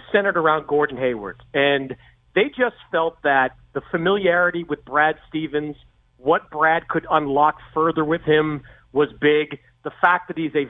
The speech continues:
very good shooter, the fact that he is a, a, a well-rounded offensive player who I think is going to get a lot of run as a low post player, uh, in Boston in, in their kind of create mismatch, uh, sort of schemes. They just believed that, that Hayward was the guy.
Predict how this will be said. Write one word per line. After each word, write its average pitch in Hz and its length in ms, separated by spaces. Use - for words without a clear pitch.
very 165 240
good 156 240
shooter, 160 420
the 131 100
fact 165 240
that 156 100
he 147 140
is 139 160
a, 135 260
a, 127 220
a 135 60
well-rounded 151 960
offensive 151 640
player 165 320
who 143 120
I 156 120
think - 180
is 143 120
going 139 160
to 139 40
get 135 140
a 131 40
lot 143 300
of 147 140
run 147 360
as 156 160
a 156 60
low 151 260
post 190 400
player, 123 480
uh, 127 220
in 147 160
Boston 139 680
in, 131 200
in 135 120
their 131 180
kind 147 220
of 131 60
create 151 320
mismatch, 139 480
uh, 135 200
sort 156 160
of 160 140
schemes. 147 440
They 208 120
just 247 220
believed 160 480
that, 131 200
that 147 100
Hayward 175 380
was 147 180
the 147 60
guy. 113 440